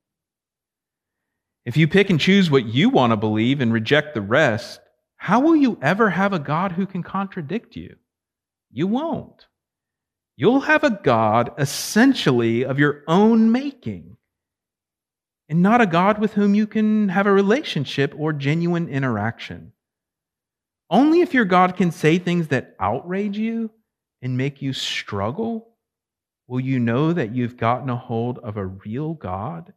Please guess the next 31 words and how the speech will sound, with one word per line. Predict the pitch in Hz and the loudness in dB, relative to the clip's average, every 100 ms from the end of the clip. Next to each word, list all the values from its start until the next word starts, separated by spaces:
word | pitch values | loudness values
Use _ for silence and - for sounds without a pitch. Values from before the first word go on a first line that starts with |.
| _ | _
and | 107 104 | -10 -6
not | 104 123 - | -4 -6 -8
a | 120 | -16
figment | - _ 104 127 127 156 _ _ | -16 _ -12 -8 -10 -10 _ _
of | 104 110 | -16 -10
your | 110 | -8
imagination." | 101 92 104 92 90 - - _ _ _ _ _ _ _ _ _ _ _ _ _ _ _ _ _ | -8 -12 -14 -16 -18 -18 -20 _ _ _ _ _ _ _ _ _ _ _ _ _ _ _ _ _
So, | - 202 190 - _ _ _ _ _ | -2 0 0 -4 _ _ _ _ _
and | 160 | 0
the | 160 | 0
quote | 202 214 | 4 4
I | |
want | 190 147 | 4 2
to | |
share | 123 160 170 | 0 0 2
with | 143 131 | 2 2
you | 127 | -2
is | 139 | -2
this. | 196 127 - - _ _ _ _ _ _ _ | -2 -2 -4 -18 _ _ _ _ _ _ _
If | 190 - | -8 -4
your | 170 226 320 | 2 2 2
God | 196 151 202 175 131 | 2 2 4 2 2
never | 131 147 208 202 | 0 2 0 2
disagrees | 185 190 196 160 131 127 170 220 | 0 -2 -4 -6 -4 -4 -2 -4
with | 233 226 | -4 -2
you, | 254 262 262 - _ _ _ _ _ | -2 -2 -6 -14 _ _ _ _ _
you | 139 262 | 0 2
might | 320 262 165 | 4 2 0
be | 180 | -4
worshiping | 156 143 170 165 147 139 127 | 0 0 0 -4 -4 -4 -2
an | 117 | -4